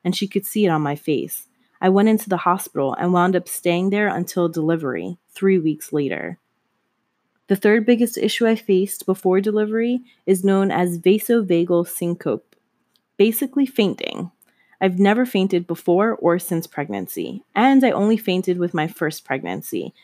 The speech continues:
though I came close on several occasions with my second.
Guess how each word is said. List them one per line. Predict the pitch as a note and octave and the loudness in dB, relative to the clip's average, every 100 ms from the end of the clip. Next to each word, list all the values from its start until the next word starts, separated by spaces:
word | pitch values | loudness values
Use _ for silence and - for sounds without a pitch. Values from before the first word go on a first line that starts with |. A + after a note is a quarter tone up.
| _ - | _ 2
though | F#3+ | 2
I | F3+ | 2
came | F#3 G3+ G3 | 0 -2 -2
close | - G#3 F3 - | -2 0 0 0
on | D#3+ E3 | -2 -2
several | - F#3 D#3+ | -2 -2 -2
occasions | D3+ - C#3+ D3+ C#3+ C#3+ | -4 -6 -6 -6 -8 -8
with | D3 | -8
my | C3+ | -8
second. | D#3 C#3 D#3 - - | -8 -10 -10 -12 -14